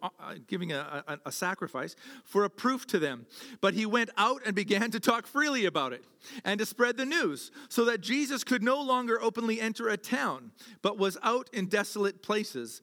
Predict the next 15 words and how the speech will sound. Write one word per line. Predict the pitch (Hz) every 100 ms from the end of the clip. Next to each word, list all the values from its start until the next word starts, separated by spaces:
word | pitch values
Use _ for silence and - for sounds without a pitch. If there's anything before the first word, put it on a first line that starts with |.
| - _
and | 160 156
people | 214 220 208
were | 180
coming | 170 - 226 247 226
to | 190
him | 160 156 160
from | 180 170
every | 175 170 170
quarter," | 170 143
coming | 131 170 175
from | 156
every, | 160 165 - _
every, | 151 151 147 _ 151
every | 151 143 131
area. | 139 139 120 110